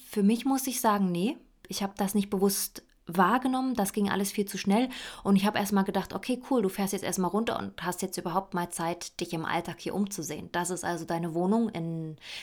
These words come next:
der du sonst gar nicht so viel Zeit verbringst, das ist also deine Stadt, die du schon wahrnimmst und schon viel machst, aber eigentlich doch immer viel verreist bist.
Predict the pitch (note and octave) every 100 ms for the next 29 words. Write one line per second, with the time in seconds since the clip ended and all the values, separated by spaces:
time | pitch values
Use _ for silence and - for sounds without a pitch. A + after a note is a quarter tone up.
0 | - E3+ E3+ D#3+ E3 F#3 - - D#3+ C4+
1 | C#4+ C#4+ D4 - B3+ B3 A#3+ A3 A#3+ B3
2 | A#3 E3 D3+ D#3+ D#3+ D#3 D#3+ D#3 D#3 D#3
3 | - F#3+ A#3 - F#3 E3 D#3+ - F3+ A3+
4 | C#4+ A3 E3+ G3+ C4 C4 C4 B3+ F3+ -
5 | G3 G3+ F#3+ E3 F#3 C4 - - E3+ -
6 | F#3+ F#3+ - F#3 F#3 F3 F#3 E3+ G#3 E3
7 | F3 F#3+ - C4+ C4+